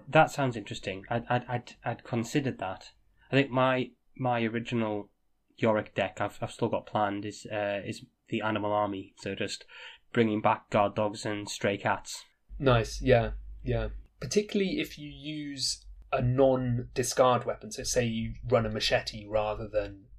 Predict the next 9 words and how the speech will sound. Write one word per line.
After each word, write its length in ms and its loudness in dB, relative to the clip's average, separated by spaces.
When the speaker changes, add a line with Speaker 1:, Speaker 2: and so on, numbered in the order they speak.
Speaker 2:
a 80 -4
knife, 540 -8
you 140 8
actually, 520 2
you're 180 -2
killing, 500 6
killing 260 4
enemies, 360 0
hopefully, 520 -8